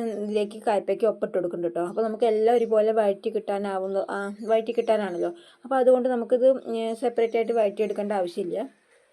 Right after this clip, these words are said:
അപ്പോൾ ഇനി നമ്മളിതിലേക്ക് ഇതാ കയ്പ്പയ്ക്ക ഇട്ട് കൊടുക്കുകയാണ് ട്ടോ. അപ്പോൾ കയ്പ്പയ്ക്ക ഇട്ട് കൊടുത്ത ശേഷം നമ്മളിതാ ഇതിലേക്ക് ഈ ന-, ഈ ഒരു കയ്പ്പയ്ക്കൊക്കെ ആവശ്യമായ മഞ്ഞൾപ്പൊടി, ഉപ്പ് നമ്മൾ ഇതിലേക്ക് ഇട്ട് കൊടുക്കുന്നുണ്ട്.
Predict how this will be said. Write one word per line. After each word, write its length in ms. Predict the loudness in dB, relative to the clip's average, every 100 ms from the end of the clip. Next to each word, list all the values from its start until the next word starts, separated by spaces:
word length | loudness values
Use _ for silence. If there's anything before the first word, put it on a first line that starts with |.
| _ _ _ _ _ _ -20 -20 -2
അപ്പോൾ 160 | 4 6 6
ഇനി 260 | 6 4
നമ്മളിതിലേക്ക് 560 | 4 2 4 4 4 4
ഇതാ 120 | 2
കയ്പ്പയ്ക്ക 420 | 2 0 0 -2
ഇട്ട് 120 | -2 -2
കൊടുക്കുകയാണ് 380 | -2 -2 -2
ട്ടോ. 140 | -4 -8 -8 _ _ _ _ -16
അപ്പോൾ 160 | -8 -2
കയ്പ്പയ്ക്ക 360 | 0 0 0
ഇട്ട് 120 | 2 2
കൊടുത്ത 200 | 2 0
ശേഷം 420 | 2 2 0 -2
നമ്മളിതാ 380 | -4 -4 -2 -2 -2 -8 -20 -14
ഇതിലേക്ക് 420 | 2 4 4 0 -4
ഈ 120 | 0 4 4
ന-, 240 | 4 0 -2
ഈ 120 | 2
ഒരു 100 | 4
കയ്പ്പയ്ക്കൊക്കെ 480 | 4 4 4 2 4
ആവശ്യമായ 460 | 2 2 -2 0 0
മഞ്ഞൾപ്പൊടി, 520 | 0 -2 -4 -2 -2
ഉപ്പ് 220 | 0 2
നമ്മൾ 200 | 2 2 0
ഇതിലേക്ക് 300 | 0 0 0
ഇട്ട് 120 | 0
കൊടുക്കുന്നുണ്ട്. 440 | -2 -2 -2 0